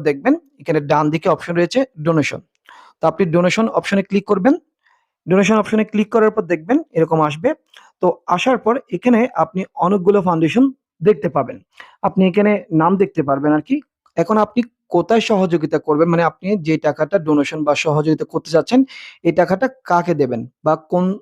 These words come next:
ফাউন্ডেশনে দেবেন সেটি এখান থেকে সিলেক্টেড করবেন। তো এখানে আপনি অনেকগুলো ফাউন্ডেশন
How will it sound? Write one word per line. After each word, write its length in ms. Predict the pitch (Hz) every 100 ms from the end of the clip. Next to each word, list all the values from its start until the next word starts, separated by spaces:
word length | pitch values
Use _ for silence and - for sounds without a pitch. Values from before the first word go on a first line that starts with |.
| _ -
ফাউন্ডেশনে 440 | 170 170 170 175 143
দেবেন 180 | 143 226 247
সেটি 200 | - 175 175
এখান 140 | 165
থেকে 140 | 180 226
সিলেক্টেড 360 | 208 185 147 -
করবেন। 240 | 131 113 120 - - - -
তো 40 | 170
এখানে 160 | 180 180
আপনি 160 | 180 170
অনেকগুলো 260 | 165 160 170
ফাউন্ডেশন 300 | 165 165 165